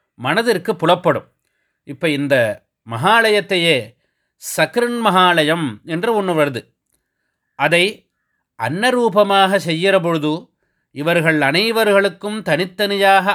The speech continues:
ஆவாகனமும் வரும், இவர்களுக்கு பிண்டப்பிரதானமும் தனித்தனியாக நாம் செய்ய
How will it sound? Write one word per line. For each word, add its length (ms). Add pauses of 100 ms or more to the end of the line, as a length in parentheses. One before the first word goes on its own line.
ஆவாகனமும் 760
வரும், 300 (1000)
இவர்களுக்கு 580
பிண்டப்பிரதானமும் 1080
தனித்தனியாக 880
நாம் 300
செய்ய 240